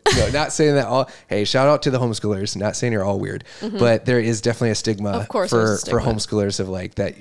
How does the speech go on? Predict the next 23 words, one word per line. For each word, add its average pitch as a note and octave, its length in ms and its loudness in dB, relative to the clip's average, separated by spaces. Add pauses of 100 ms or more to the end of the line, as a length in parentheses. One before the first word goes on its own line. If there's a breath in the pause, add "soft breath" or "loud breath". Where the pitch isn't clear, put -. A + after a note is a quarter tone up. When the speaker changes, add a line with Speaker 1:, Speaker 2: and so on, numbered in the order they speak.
(420 soft breath)
Speaker 1:
you G#2+ 400 -2 (280)
don't A2+ 220 0
know A2 100 2
how G2+ 140 -2
to F#2+ 160 -2
communicate G2 580 -6
with F2 120 -6
Speaker 2:
Yeah, D3+ 220 0
Speaker 1:
human G3 120 -4
beings. F#3+ 140 -4
Speaker 2:
don't G3+ 140 -2
know A#3 40 -2
how G3 60 2
to F#3 80 0
be F3+ 80 -6
social. - 480 -6
Speaker 1:
Or G#2 120 -4
how G2+ 140 0
to F#2+ 80 -4
be, F#2 300 -4
yeah, E2 180 -8
social, G2+ 380 -2
which - 400 -2